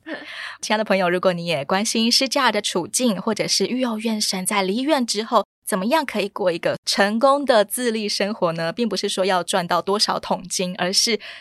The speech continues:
Speaker 2: 怎么样能够成功的让自己独立自主、自食其力。欢迎你可以上到C C S A中华育幼机构儿童关怀协会的网站，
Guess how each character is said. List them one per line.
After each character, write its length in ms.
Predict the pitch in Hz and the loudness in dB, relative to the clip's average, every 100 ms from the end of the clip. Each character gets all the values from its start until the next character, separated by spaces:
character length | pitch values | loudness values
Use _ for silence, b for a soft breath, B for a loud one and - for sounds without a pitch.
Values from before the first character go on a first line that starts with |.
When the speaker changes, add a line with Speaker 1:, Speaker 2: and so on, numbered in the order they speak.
| B | B
Speaker 2:
怎 140 | 226 | 0
么 80 | 196 | 2
样 180 | 220 277 | 2 2
能 100 | 208 | 2
够 140 | 214 | 2
成 320 | 220 - 170 170 | 0 -2 -4 0
功 180 | 196 | 2
的 140 | 196 165 | 2 2
让 180 | 185 180 | 2 0
自 100 | 185 | -4
己 260 | - - - | -8 -10 2
独 140 | 190 | 4
立 160 | 254 233 | 4 2
自 220 | - 214 | 0 0
主、 320 | - 175 - | 0 -4 -4
自 160 | - 220 | 0 2
食 220 | - 160 | 2 2
其 180 | - - | -2 -2
力。 380 | - 185 107 - _ _ _ | -4 -4 -4 -14 _ _ _
欢 220 | - 254 | 2 2
迎 60 | 254 | 2
你 60 | |
可 160 | 190 214 | 0 0
以 60 | |
上 240 | 185 208 185 | 0 -2 2
到 260 | 190 170 | 4 4
C 160 | 165 240 | 0 -2
C 180 | - 247 | 0 0
S 140 | 233 | 2
A 140 | 220 233 | 0 2
中 180 | 233 | 0
华 160 | 233 175 | 2 0
育 80 | 196 | 0
幼 140 | 196 | -2
机 140 | 190 202 | -2 0
构 120 | 196 | 0
儿 100 | 190 | 0
童 200 | 190 190 | -2 -2
关 180 | 214 226 | -2 -2
怀 140 | 180 | -2
协 180 | - - | -2 -2
会 100 | 226 | -2
的 120 | 190 | -2
网 240 | 165 - | -2 -4
站， 300 | - 214 190 | -2 0 0